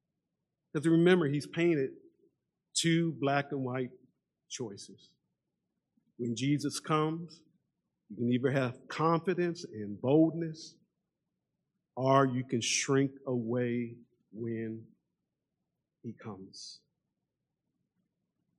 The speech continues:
John can't imagine that there's any person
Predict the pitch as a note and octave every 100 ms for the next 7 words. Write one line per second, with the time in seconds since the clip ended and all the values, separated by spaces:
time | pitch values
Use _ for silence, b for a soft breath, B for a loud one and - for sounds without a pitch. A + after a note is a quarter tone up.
0 | A2+ C3 D3 D#3 D3 D#3 C#3+ B2+ C3+ C3+
1 | B2 A#2 A2 A#2 C3+ A2+ - C#3 D#3 E3
2 | D#3 - - D3 C#3+ - D3